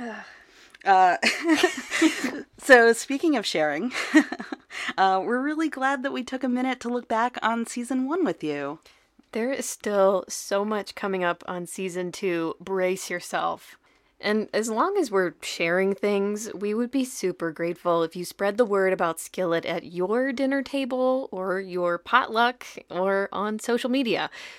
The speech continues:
Speaker 1: We're Skillet Podcast on Instagram and Facebook.
Speaker 2: And if you want to show your support, uh, for season two,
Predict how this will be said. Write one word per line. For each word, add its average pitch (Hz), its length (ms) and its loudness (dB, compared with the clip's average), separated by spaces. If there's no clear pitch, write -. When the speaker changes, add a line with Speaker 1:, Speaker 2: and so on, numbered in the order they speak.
Speaker 1:
We're 190 200 4
Skillet 233 480 0
Podcast 202 600 -4
on 156 120 -4
Instagram 196 680 -2
and 165 220 -4
Facebook. - 720 -6
Speaker 2:
And 226 100 4
if 240 80 -8
you 269 100 2
want 240 280 -2
to 311 80 -8
show 226 220 0
your 208 160 0
support, 220 640 -2
uh, 175 220 0
for 170 140 -6
season 165 340 -4
two, 208 360 -2